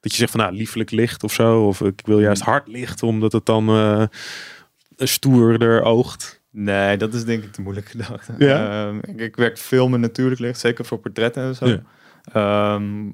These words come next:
Speaker 2: maar ik werk ook zeker met, met studio's die ik op locatie opbouw en zo.
Speaker 1: Ja.
Speaker 2: Maar, mm, nee, niet zo, niet zo ver uitgedacht. <laughs> Ja, nou,
Speaker 1: Nee, nee, ik zat te wachten.
Speaker 2: Misschien zou ik dat moeten doen. <laughs>
Speaker 1: Nee hoor, geen idee. Maar dat zat ik me inderdaad even af te vragen van hoe, hoe werkt dat dan?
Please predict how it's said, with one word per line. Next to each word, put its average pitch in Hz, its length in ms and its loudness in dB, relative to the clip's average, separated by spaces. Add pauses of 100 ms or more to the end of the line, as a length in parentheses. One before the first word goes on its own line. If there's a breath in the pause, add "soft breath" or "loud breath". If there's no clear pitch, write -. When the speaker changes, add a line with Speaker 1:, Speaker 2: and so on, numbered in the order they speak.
Speaker 2:
maar 101 360 -4
ik 117 80 -10
werk 107 160 -2
ook 107 100 -10
zeker 107 260 -2
met, 101 200 -4
met 107 200 -8
studio's 104 380 -6
die 104 80 -10
ik - 100 -20
op 98 140 -10
locatie 98 480 -2
opbouw 101 280 -2
en 98 100 -12
zo. 98 240 -12
Speaker 1:
Ja. 110 180 0
Speaker 2:
Maar, 95 340 -6 (440)
mm, 92 220 -8 (100)
nee, 90 300 -8
niet 98 220 -12
zo, - 140 -10
niet 113 240 -6
zo 123 140 4
ver 110 160 2
uitgedacht. 107 380 -4 (120)
<laughs> - 60 -16
Ja, 139 80 0 (140)
nou, 127 280 0 (200)
Speaker 1:
Nee, 185 200 6
nee, 175 120 4
ik 156 100 0
zat 160 140 0
te - 60 -10
wachten. 127 160 0
Speaker 2:
Misschien 185 240 4
zou 220 120 6
ik 180 60 2
dat 160 80 4
moeten 156 260 2
doen. 104 180 2 (140)
<laughs> - 20 -
Speaker 1:
Nee 185 220 8
hoor, 156 180 6
geen 151 220 2
idee. 135 240 4
Maar 135 180 2
dat 113 100 0
zat 113 140 2
ik 104 80 -2
me 110 80 2
inderdaad 101 320 4
even 107 140 4
af 104 100 0
te 107 80 -4
vragen 95 300 0
van 101 120 0
hoe, 107 240 2
hoe 107 140 4
werkt 104 220 4
dat 98 100 -4
dan? 113 260 0